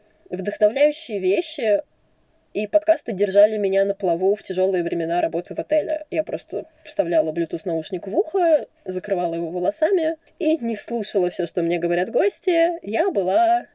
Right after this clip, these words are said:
либо в российском издательском деле, либо в кофейне, которую открывает Саша Волкова, либо где-нибудь еще. Это было хорошо. И теперь мне тоже хочется стать голосом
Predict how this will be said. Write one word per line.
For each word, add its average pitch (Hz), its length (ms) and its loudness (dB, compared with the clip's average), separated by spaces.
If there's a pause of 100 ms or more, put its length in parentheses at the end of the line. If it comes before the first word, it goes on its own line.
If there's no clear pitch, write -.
(100)
либо 196 340 2
в 180 140 -8
российском 208 640 2
издательском 185 580 2
деле, 392 880 2
либо 170 680 2 (300)
в - 160 -4
кофейне, 180 500 0
которую 175 360 -2
открывает 175 500 -2
Саша 190 320 0
Волкова, 349 760 4 (600)
либо 339 300 2
где-нибудь 214 600 -2
еще. 175 420 -4 (200)
Это 240 220 -2
было 202 180 0
хорошо. 185 480 -2 (240)
И 370 220 0 (240)
теперь 285 280 -2
мне 262 160 -4
тоже 214 220 -2
хочется 202 360 -6
стать 185 240 -4
голосом 208 600 -2